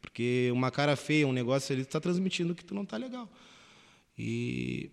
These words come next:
mas com certeza já aconteceu, porque ninguém é de ferro, né? Ninguém consegue, daqui a pouco, tá bem cem por cento todo momento, né? Então,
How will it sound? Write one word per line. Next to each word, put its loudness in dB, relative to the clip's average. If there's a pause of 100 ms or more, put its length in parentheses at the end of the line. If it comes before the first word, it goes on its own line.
mas 2
com 2
certeza 4
já 6
aconteceu, 2
porque 0
ninguém 2
é 2
de 0
ferro, 4
né? 2
Ninguém -2
consegue, 0
daqui -4
a -6
pouco, -4 (680)
tá -2
bem 2
cem 0
por -2
cento -2
todo 2
momento, 2
né? -8 (420)
Então, -8